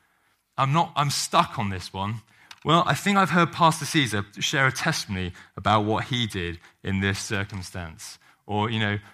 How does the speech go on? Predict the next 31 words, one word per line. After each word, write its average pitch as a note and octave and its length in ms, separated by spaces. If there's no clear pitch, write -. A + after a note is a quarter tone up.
I C#3 80
remember D#3+ 300
my D3 140
dad D3 320
saying A2+ 300
something A2 280
like G#2 200
that G#2 240
to - 80
me, F#2+ 280
and A2+ 160
it F#2 100
just E3 240
feels A#2+ 280
like F2+ 120
that's G#2+ 200
the G#2 120
right A#2+ 360
way G2+ 320
to G2+ 120
approach A2 440
this F#2+ 140
situation. F#2 760
And C3+ 260
that's F3 280
how E3 280
the D3 100
Christian C3+ 460
life C3 240
should - 320
be. F#2 320